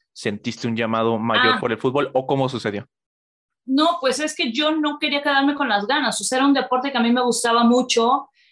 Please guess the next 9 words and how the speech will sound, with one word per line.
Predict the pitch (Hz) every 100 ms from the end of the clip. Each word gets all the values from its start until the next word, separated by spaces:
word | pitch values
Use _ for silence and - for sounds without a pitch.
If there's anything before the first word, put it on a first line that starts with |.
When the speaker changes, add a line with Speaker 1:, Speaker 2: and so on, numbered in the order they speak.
| -
Speaker 2:
y, | 220 220 214 - 220
y | -
pues, | 220 202 - - _ _
digo, | 214 190 185
Pau | 185 196 196
también | 196 208
me | 196 190
imagino, | 190 185 269 233 208 302 _ _ _ _ _ _ _
eh, | - 208 190 185 175 170 -